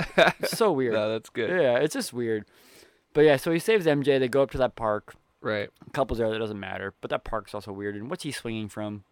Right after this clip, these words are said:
Speaker 1: Yeah, you, you can't ever ask that. Same with the video games. He just swings.
Speaker 2: Uh, I'm sorry, Spider-Man Two, you had to swing on things?
Speaker 1: Eh, whatever.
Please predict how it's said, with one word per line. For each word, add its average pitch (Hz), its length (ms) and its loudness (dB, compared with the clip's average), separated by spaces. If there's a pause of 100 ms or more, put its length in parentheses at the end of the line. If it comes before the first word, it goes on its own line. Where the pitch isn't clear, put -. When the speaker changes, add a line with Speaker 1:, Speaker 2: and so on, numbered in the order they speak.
(680)
Speaker 1:
Yeah, 104 220 -8
you, 127 260 -8
you 139 140 -8
can't 117 220 -4
ever 98 140 -4
ask 90 200 -8
that. 85 200 -16 (300)
Same 151 200 -2
with 120 100 -6
the 107 60 -8
video 98 220 -4
games. 92 380 -12 (260)
He 123 120 -6
just 104 180 -10
swings. 92 380 -16 (440)
Speaker 2:
Uh, 139 60 -18 (100)
I'm 165 80 -10
sorry, 101 240 -4
Spider-Man 190 380 -4
Two, - 160 -6
you 107 180 -2
had 110 120 -2
to 104 80 -2
swing 110 320 -6
on 104 240 -6
things? 127 420 -8 (200)
Speaker 1:
Eh, 87 180 -16 (220)
whatever. 85 360 -14